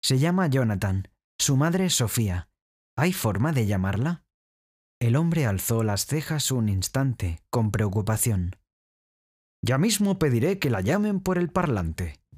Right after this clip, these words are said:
dijo el tripulante. "Ustedes quédense aquí".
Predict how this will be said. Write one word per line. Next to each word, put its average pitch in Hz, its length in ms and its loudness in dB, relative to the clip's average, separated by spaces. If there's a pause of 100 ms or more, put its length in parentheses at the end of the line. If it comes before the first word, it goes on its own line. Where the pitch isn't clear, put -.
(160)
dijo 110 460 0
el 92 120 -2
tripulante. 92 720 -2 (500)
"Ustedes 175 520 2
quédense 123 580 0
aquí". 92 360 -4